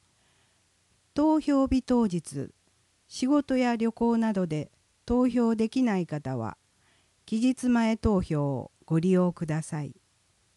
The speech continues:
投票所入場整理券を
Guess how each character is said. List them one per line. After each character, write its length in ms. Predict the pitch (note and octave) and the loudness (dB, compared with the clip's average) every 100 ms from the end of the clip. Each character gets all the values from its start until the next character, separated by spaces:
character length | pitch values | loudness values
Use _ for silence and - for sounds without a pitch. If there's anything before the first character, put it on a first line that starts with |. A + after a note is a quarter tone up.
| _ _ _ _ _ _ _ _ | _ _ _ _ _ _ _ _
投 240 | - D4+ | 4 4
票 320 | D4+ C#4+ C4+ C4 | 4 4 4 4
所 300 | A#3+ A#3 - | 2 0 -2
入 340 | - G#3+ C#4 C4+ | -2 2 4 4
場 240 | B3+ A#3+ | 2 2
整 300 | - A3 A3+ | 0 0 0
理 100 | A3 | -2
券 380 | - D#3 D3 C#3 | -2 -2 0 -2
を 160 | B2+ | -6